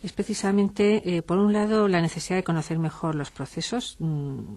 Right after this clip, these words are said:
del, tanto en la vertiente oral como escrita, pero fundamentalmente profundizar más en la escrita, que, eh, sin duda está menos trabajada.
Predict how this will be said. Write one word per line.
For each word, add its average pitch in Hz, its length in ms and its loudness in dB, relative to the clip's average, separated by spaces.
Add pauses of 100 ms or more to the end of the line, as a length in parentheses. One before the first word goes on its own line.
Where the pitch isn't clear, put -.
(140)
del, 151 440 -14
tanto 175 260 -4
en 147 60 -2
la 135 100 -4
vertiente 165 400 -2
oral 165 180 0
como 147 220 -2
escrita, 170 500 -2
pero 143 300 -4
fundamentalmente 156 1080 -2 (460)
profundizar 160 560 -2
más 165 240 0
en 156 60 0
la 156 80 -2
escrita, 190 420 -4
que, 147 540 -6
eh, - 320 -18
sin - 240 -6
duda 165 180 0
está 160 240 -4
menos 151 320 -2
trabajada. 175 560 -2